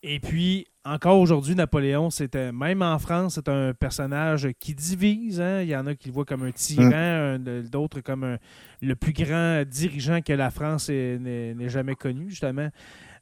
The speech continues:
Speaker 1: Euh, c'est ça. C'est,
Speaker 2: Mm.
Speaker 1: le personnage divise autant que le film divise, justement. On pouvait pas avoir un film, tu sais, puis je, encore là, je vous encourage à aller le voir. On pouvait pas avoir un film qui contente tout le monde.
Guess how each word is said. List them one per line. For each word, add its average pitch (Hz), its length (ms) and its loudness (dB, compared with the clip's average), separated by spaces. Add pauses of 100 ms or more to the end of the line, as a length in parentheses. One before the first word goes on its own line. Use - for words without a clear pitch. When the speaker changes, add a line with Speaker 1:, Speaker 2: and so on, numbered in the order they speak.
Speaker 1:
Euh, 113 680 -2 (400)
c'est - 160 -4
ça. 165 220 -2
C'est, - 280 -6 (440)
Speaker 2:
Mm. 233 140 6
Speaker 1:
le 190 140 8
personnage 262 720 6
divise 185 600 0
autant 175 460 4
que 190 140 -2
le 156 180 6
film 175 460 2
divise, 131 540 -6
justement. 143 320 -2 (200)
On 156 120 -2
pouvait 202 200 6
pas 320 140 10
avoir 214 160 8
un 160 80 4
film, 208 540 2 (640)
tu 208 120 0
sais, 190 120 -6
puis - 120 -12
je, 147 80 -4
encore 131 440 -4
là, 147 120 4
je 139 80 -2
vous 139 80 0
encourage 139 360 -2
à 139 40 0
aller 127 120 -2
le 123 60 -4
voir. 135 300 2 (480)
On 143 160 -8
pouvait 156 160 4
pas 214 140 6
avoir 175 180 4
un 135 60 0
film 180 260 2
qui - 140 -20
contente 160 520 0
tout 151 80 0
le 139 60 2
monde. 135 320 -4